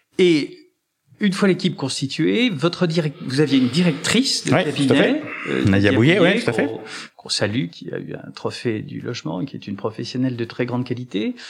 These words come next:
Speaker 1: Donc je pense que
Speaker 2: Je
Speaker 1: ça
Speaker 2: vous le
Speaker 1: compte.
Speaker 2: confirme.
Speaker 1: Oui,
Speaker 2: Mmh.
Speaker 1: ça compte aussi un bon directeur ou une bonne directrice de cabinet,
Speaker 2: Je
Speaker 1: j'imagine.
Speaker 2: globalement, une, euh,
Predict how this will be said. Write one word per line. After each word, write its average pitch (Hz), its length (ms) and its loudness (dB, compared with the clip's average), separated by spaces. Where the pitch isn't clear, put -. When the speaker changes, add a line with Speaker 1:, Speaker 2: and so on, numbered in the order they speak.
Speaker 1:
Donc 131 140 -2
je 147 60 4
pense 190 180 0
que 165 100 0
Speaker 2:
Je - 60 0
Speaker 1:
ça 160 60 4
Speaker 2:
vous 117 40 4
le 113 60 2
Speaker 1:
compte. 147 140 4
Speaker 2:
confirme. 202 500 2
Speaker 1:
Oui, 156 240 4
Speaker 2:
Mmh. 294 160 0
Speaker 1:
ça - 420 -2
compte 143 320 -4
aussi 117 300 -4
un 110 420 -6
bon 135 380 2
directeur 123 560 -2
ou 123 40 -2
une 117 120 -2
bonne 123 160 0
directrice 113 400 -6
de 123 60 -6
cabinet, - 360 -2
Speaker 2:
Je 185 60 -2
Speaker 1:
j'imagine. 127 200 0
Speaker 2:
globalement, 165 400 6
une, 143 180 6
euh, 104 800 4